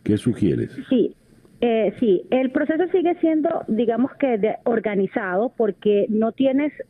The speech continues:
Speaker 2: por lo menos se está manteniendo el distanciamiento social mientras realizas la cola, porque estás dentro de tu vehículo. La, la mayor parte de la cola es, es dentro del vehículo y solamente al llegar a un punto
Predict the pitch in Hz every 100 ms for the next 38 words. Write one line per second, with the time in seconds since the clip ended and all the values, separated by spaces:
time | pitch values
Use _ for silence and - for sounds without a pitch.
0 | 202 233 214 226 262 269 214 220 247 220
1 | 190 196 226 226 214 180 175 170 208 226
2 | - 190 214 202 202 165 180 165 220 208
3 | 190 190 202 262 202 - 180 214 208 220
4 | 202 160 156 190 220 147 139 156 - 175
5 | 170 165 185 - 226 240 220 - 196 208
6 | _ - 208 175 196 202 208 202 214 202
7 | - 240 294 - - - - 320 240 226
8 | 226 233 240 269 - 233 226 180 196 190
9 | 202 208 - 233 240 226 254 226 220 269
10 | -